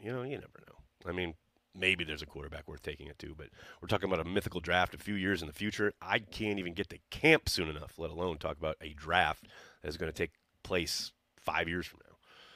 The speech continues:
Mimsy, what's up, man? Thanks for the super chat. Mark Murphy should have booked the Eras Tour as a <laughs> draft weekend dry run. What a waste to have that event at U S Bank Stadium.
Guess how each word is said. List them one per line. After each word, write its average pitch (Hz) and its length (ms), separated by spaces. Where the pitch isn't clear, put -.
Mimsy, 151 300
what's 147 140
up, 147 100
man? 117 220
Thanks 127 180
for - 60
the 113 60
super 113 180
chat. 85 280
Mark 175 200
Murphy 185 260
should 170 200
have 117 180
booked 156 220
the - 140
Eras 143 300
Tour 123 260
as 110 160
a 147 60
<laughs> - 0
draft 294 520
weekend 233 500
dry 180 280
run. 113 380
What 147 160
a 131 80
waste 123 320
to 110 80
have 104 220
that 101 160
event 92 320
at 87 120
U 95 200
S 87 100
Bank 82 300
Stadium. 78 500